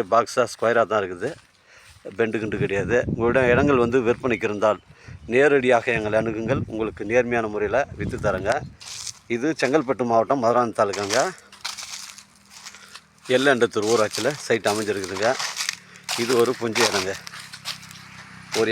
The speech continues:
ஏக்கர் இருபது சென்ட்டு. ஒரு சென்டின் விலை ஒரு லட்சத்தி இருபத்தஞ்சாயிரம் ரூபாங்க. வாழ்க தமிழ், வளர்க தமிழ்,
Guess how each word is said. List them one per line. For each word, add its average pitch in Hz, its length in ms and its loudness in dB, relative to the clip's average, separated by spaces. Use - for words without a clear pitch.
ஏக்கர் 123 240 2
இருபது 117 240 4
சென்ட்டு. 113 260 0
ஒரு 101 180 0
சென்டின் 131 300 2
விலை 139 140 4
ஒரு 123 140 2
லட்சத்தி 131 380 -2
இருபத்தஞ்சாயிரம் 110 540 4
ரூபாங்க. 98 240 -2
வாழ்க 160 280 6
தமிழ், 127 280 4
வளர்க 131 300 4
தமிழ், 101 260 0